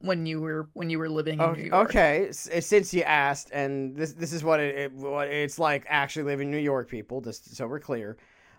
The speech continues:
Speaker 2: Um, I was on the shuttle between, uh, Times Square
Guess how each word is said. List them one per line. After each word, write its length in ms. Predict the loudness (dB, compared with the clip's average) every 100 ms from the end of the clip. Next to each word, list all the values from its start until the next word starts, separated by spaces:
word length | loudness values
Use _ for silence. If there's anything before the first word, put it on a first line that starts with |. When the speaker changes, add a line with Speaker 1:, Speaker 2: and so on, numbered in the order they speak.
| _
Speaker 2:
Um, 580 | 6 8 8 6 4 2
I 320 | 2 4 6 6
was 460 | 6 6 4 -2 2
on 500 | 6 6 6 2 -2
the 80 | -6
shuttle 520 | -4 8 10 10 2 -2
between, 640 | -8 -2 0 0 0 -2
uh, 320 | -6 -6 -6 -8 -2
Times 360 | 2 2 0
Square 760 | -2 2 4 6 4 4 2